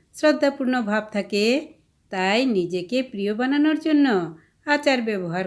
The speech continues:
কথার সৌন্দর্য রাখতে হয়, সত্যতা রাখতে হয়। সেই সাথে মনে স্নেহভাব ও ক্ষমাভাব রেখে, শুভ ভাবনা রেখে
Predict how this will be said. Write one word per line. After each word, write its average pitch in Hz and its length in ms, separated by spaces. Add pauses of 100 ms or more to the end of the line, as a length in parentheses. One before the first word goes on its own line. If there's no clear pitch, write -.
কথার 175 280
সৌন্দর্য 175 560
রাখতে 196 580
হয়, 147 340 (440)
সত্যতা 320 520
রাখতে 220 360
হয়। 151 400 (380)
সেই 285 260
সাথে 254 380
মনে 196 500
স্নেহভাব 190 680
ও 175 80
ক্ষমাভাব 180 600
রেখে, 208 480 (380)
শুভ 277 380
ভাবনা 185 460
রেখে 165 560